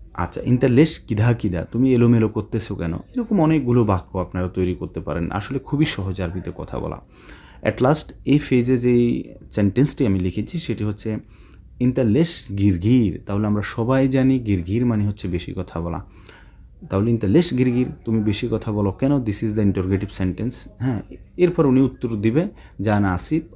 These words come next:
আমি দুঃখিত।" মালিশও বলতে পারে, মালিশ মানে ক্ষমা করো আমাকে, ক্ষমা করো অর্থে মালিশ, মালিশ, বাবা মালিশ, এরকম।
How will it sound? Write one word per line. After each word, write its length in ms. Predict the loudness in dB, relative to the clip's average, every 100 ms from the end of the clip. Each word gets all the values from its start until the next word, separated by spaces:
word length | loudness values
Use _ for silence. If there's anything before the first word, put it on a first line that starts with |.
| -20
আমি 240 | -8 -4 -2
দুঃখিত।" 380 | -2 -4 -6 -2
মালিশও 640 | 0 2 4 2 2 -2
বলতে 260 | 0 0 -2
পারে, 140 | -4
মালিশ 340 | -2 -2 -4 -2
মানে 140 | -2
ক্ষমা 280 | 0 0 0
করো 180 | 0 -4
আমাকে, 300 | -4 -6 -10
ক্ষমা 280 | -4 -2
করো 140 | -2 -4
অর্থে 200 | -4 -2
মালিশ, 400 | -2 0 -2 -2
মালিশ, 340 | -4 -2 -2 -2
বাবা 220 | 0 0
মালিশ, 380 | 0 -2 -4 -6
এরকম। 240 | -8 -8